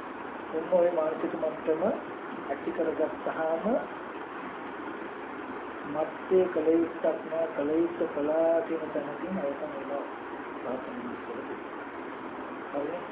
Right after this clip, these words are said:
දුක දැක්ක, සමුදය දැක්ක, සමුදය දුරු කළාම ඇති වෙන මානසික මට්ටම නිරෝධය කියන තැනට තමයි අපි රහතන් වහන්සේ කියන්නේ. මොකද දුක්ඛ නිරෝධය ස්පර්ශ කරන නිසා. දැන් අපි කතා කරමු මග ගැන.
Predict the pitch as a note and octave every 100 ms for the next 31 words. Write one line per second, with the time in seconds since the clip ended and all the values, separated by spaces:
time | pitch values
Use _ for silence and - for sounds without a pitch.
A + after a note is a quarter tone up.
0 | - - - - - - - - - C#3+
1 | D#3+ D3 - D#3+ C#3 C3 D3+ C#3+ D3+ -
2 | F#3 C#3+ D3+ D#3+ D#3 C#3 C#3 D#3 D#3 E3
3 | F3+ F#3 - E3 D#3+ D#3+ C#3+ D3+ E3+ D#3+
4 | D#3+ D3+ F#3+ - C#3+ D3 D#3 D#3+ D3+ -
5 | - D3 D3 B2+ D3 - E3 D3+ C#3 -
6 | - - D#3 D3+ C#3+ - - - - -
7 | - - D#3 E3+ D3 - D#3 D3 D3+ D#3
8 | D3 - C#3+ D3 C3 D3 F3+ F#3 F#3+ -
9 | - - - - - - - - - -
10 | - - - - - - - - - F#3+
11 | A3+ G#3+ G#3+ F3+ F3+ E3 E3 D#3 E3 G3
12 | B3 F3 D#3+ D#3+ D#3+ C#3